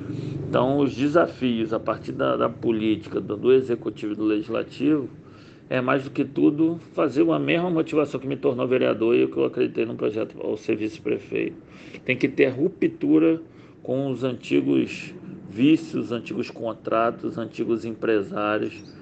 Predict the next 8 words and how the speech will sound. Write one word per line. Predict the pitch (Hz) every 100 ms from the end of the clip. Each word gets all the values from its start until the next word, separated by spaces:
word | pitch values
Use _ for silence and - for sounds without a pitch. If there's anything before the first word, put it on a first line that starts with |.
| - - - -
que | 117
sugaram | - 160 131 131 135 143
muito | 123 123 135 135
da | 123 117
máquina | 113 117 123 127
pública | - 139 131 139 143
e, | 143
infelizmente, | 139 - 135 131 107 110 120 120 -